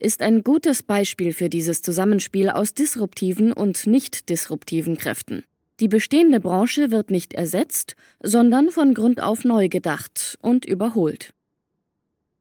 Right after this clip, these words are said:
Für dich bedeutet das Folgendes. Es gibt drei theoretische Strategien für einen erfolgreichen Blue Ocean Shift. Erstens,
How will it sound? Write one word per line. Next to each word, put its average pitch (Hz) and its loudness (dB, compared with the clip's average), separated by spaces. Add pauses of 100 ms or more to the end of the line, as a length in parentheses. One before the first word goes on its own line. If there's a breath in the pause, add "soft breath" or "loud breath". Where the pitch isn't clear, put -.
(120)
Für 240 4
dich 285 0
bedeutet 220 0
das 233 -2
Folgendes. - -2 (380)
Es - -2
gibt - -4
drei 220 2
theoretische 190 0
Strategien 175 0
für 185 -4
einen 214 2
erfolgreichen 240 -2
Blue 233 2
Ocean 185 -2
Shift. - -14 (640)
Erstens, - -4